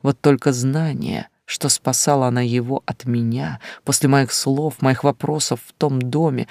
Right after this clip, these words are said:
когда она могла открыться мне, и мы вместе придумали бы, как помочь Яше. Эта мысль продолжала царапать изнутри острыми когтями гнева и желания найти её и поговорить.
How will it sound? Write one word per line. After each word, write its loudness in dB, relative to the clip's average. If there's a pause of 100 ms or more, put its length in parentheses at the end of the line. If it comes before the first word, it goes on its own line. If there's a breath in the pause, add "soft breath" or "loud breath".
(200 loud breath)
когда 4
она 4
могла 2
открыться 0
мне, 2
и 4
мы 8
вместе 2
придумали 2
бы, -4 (280 soft breath)
как -4
помочь 0
Яше. -2 (840)
Эта 4
мысль 2
продолжала 2
царапать -2
изнутри -4 (340 loud breath)
острыми 0
когтями -6
гнева -2 (220 loud breath)
и 0
желания 4
найти 0
её 0
и -6
поговорить. -4